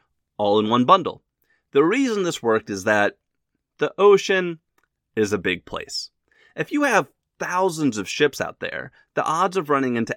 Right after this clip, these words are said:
any one of them isn't terrible. But if you have all the ships bundled together,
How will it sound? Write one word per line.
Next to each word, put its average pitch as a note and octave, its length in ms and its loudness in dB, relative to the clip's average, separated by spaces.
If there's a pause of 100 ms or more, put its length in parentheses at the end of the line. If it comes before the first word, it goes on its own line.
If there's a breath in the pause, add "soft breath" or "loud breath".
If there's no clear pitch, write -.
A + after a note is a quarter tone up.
any A2+ 200 -4
one B3 200 -2
of D#3 120 -4
them A2+ 420 -2 (440)
isn't F3 420 -2 (380)
terrible. G3 640 0 (400)
But D#3 160 2
if D3+ 140 2
you G3+ 120 -2
have E3+ 240 4 (100)
all F3+ 280 4
the E3 120 -4
ships - 280 -4
bundled C#3+ 340 -2
together, C3 520 -2